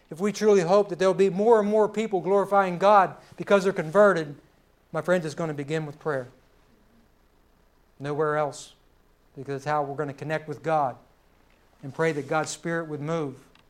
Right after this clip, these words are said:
that His power would move across this land, that hearts will be changed. The first heart might be ours to change, right?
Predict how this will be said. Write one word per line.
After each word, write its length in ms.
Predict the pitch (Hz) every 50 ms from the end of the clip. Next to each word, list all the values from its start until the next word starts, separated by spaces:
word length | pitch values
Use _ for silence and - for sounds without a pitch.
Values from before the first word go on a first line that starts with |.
| _ _ _ _ _ _ _ _ _ _ _ _ _ _ _ _ _ _ -
that 100 | 139 135
His 100 | 131 131
power 340 | - 160 160 160 160 147
would 160 | 135 135 139 131
move 240 | 139 147 151 139
across 320 | 131 131 - 156 151 135 -
this 180 | 131 - -
land, 380 | 147 156 156 151 139 131 123 123 - _ _ _ _ _ _ _ _ _ _ _ _ _ _ -
that 120 | - 147
hearts 300 | 143 151 180 196 196 196
will 80 | 196 175
be 80 | 170 170
changed. 720 | - - 202 202 196 180 156 139 123 - - - _ _ _ _ _ _ _ _ _ _ _ _ _ _ _ _ _ _ _ _ _
The 60 | _
first 260 | - 196 196 190 196
heart 220 | 170 180 196 202 185
might 180 | 185 202 190
be 120 | 190 190 190
ours 380 | 190 214 196 165 139 127 - -
to 60 | 135
change, 600 | - - 156 139 131 123 117 113 - - - _ -
right? 340 | 151 151 165 190 190 196